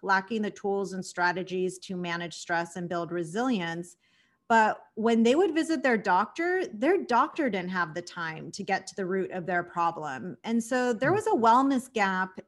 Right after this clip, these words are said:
Speaker 1: in the workplace and society at large.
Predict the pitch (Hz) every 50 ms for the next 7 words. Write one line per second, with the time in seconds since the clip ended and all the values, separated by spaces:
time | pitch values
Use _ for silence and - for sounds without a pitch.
0 | _ - 220 247 254 269 269 240 202 233 247 247 - - 330 330 339 339 339 339
1 | 339 - - 233 254 277 294 - 277 233 - 247 226 220 214 202 196 180 160 -
2 | 190 240 247 208 123 82 - - - -